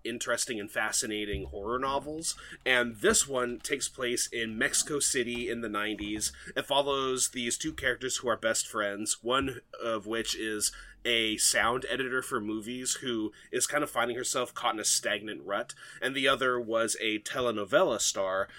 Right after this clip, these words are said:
who also has found himself kind of going on the downhill because he was involved in a scandal where his ex-girlfriend died. And they both meet a director that they loved when they were little, and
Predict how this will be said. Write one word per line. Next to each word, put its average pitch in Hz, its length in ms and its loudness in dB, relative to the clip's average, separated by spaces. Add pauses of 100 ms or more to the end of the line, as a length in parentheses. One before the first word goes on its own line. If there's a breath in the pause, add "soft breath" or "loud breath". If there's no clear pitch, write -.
(140 loud breath)
who 127 320 2 (100)
also 127 520 2
has 110 180 0
found 107 340 0
himself 107 580 -4
kind 107 200 -2
of 101 160 -8
going 110 260 -2
on 104 140 -4
the 104 80 -2
downhill 110 560 -2
because 107 300 -8
he 120 60 -8
was 107 120 -8
involved 101 320 -6
in 95 100 -8
a 90 60 -10
scandal 104 580 -2
where 98 220 -6
his 98 320 -8 (120)
ex-girlfriend 117 720 -8
died. 131 340 -4 (600 loud breath)
And 147 180 6
they 143 120 8
both 147 320 2
meet 127 380 -2
a 123 100 2
director 117 540 2
that 113 260 0
they 110 180 2
loved 101 600 2
when 107 260 -6
they 107 120 -2
were 95 160 -6
little, 92 400 -8 (320 loud breath)
and 113 420 2